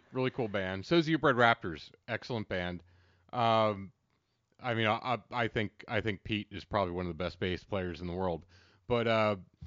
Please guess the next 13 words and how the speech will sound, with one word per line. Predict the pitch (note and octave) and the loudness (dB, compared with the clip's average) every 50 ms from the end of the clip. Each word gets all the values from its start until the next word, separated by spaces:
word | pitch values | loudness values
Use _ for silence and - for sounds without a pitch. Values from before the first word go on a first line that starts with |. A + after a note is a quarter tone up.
| - - - - - - - - - - - - - - - - | -18 -16 -16 -18 -18 -18 -20 -20 -20 -20 -20 -20 -20 -20 -20 -20
so | - - - D3 C3+ C3 B2 A2+ G2+ G#2+ - _ _ _ - | -8 0 2 4 4 4 2 0 -2 -6 -14 _ _ _ -6
the | C3 G#2+ | -4 -2
whole | B2 E3 F3+ F#3+ | 0 0 0 0
time | - D3 E3 E3 E3 D#3 D3 | -2 -4 -2 -2 0 -2 -2
that | C3 - | -2 -4
we're | C3 C3 C3 | -2 -2 -2
at | B2+ A#2+ - | -2 -4 -4
this | - A2 - | -6 -8 -6
show, | - - B2+ C3 C3+ C3 A2+ | -4 -2 0 2 2 2 0
this | F#2+ F#2+ E2 - | -2 -4 -6 -8
couple | - C#3 D#3 - - C3+ - | -8 -8 -8 -8 -8 -12 -14
keeps, | - - B2+ A#2+ - - - | -10 -10 -10 -10 -8 -6 -6
like, | A2 G#2 G2 F2+ D#2+ | -4 -4 -4 -4 -6